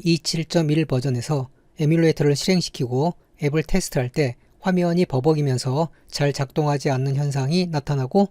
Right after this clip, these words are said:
있습니다. 현재의 버전에서 플러터는 임펠러 엔진을 사용해서 렌더링을 하는데 이 과정에서 호환성에 문제가 발생하고 있습니다.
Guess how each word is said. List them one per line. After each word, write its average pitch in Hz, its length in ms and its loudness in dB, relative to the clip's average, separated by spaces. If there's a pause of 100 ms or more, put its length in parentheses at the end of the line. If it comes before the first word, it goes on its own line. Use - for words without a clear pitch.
있습니다. 131 500 0 (3250)
현재의 202 380 8
버전에서 156 680 2
플러터는 151 640 0
임펠러 170 400 0
엔진을 151 380 0
사용해서 147 640 -2 (120)
렌더링을 147 560 0
하는데 131 440 -4 (240)
이 185 100 4
과정에서 147 540 0
호환성에 160 640 -2
문제가 135 540 -2
발생하고 139 680 -2
있습니다. 127 460 -2